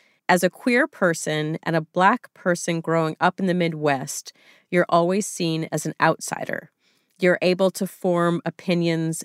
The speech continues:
very quickly to keep your bearings," which I found super interesting. What did you mean by that?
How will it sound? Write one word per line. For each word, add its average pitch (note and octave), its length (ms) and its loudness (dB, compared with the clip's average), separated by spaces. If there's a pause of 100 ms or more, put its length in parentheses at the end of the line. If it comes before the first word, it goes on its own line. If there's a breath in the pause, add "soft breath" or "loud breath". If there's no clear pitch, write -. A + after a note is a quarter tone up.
very E3 320 2
quickly F#3+ 760 0 (240)
to G#3 100 0
keep - 300 -2
your F#3 120 2
bearings," - 720 -2 (240 soft breath)
which B3+ 140 2
I E4+ 100 6
found F4+ 360 2
super - 440 -2
interesting. F#3+ 640 -2
What A#3 120 2
did - 220 -2
you F4 100 6
mean C#4+ 300 2
by - 200 -2
that? - 200 -6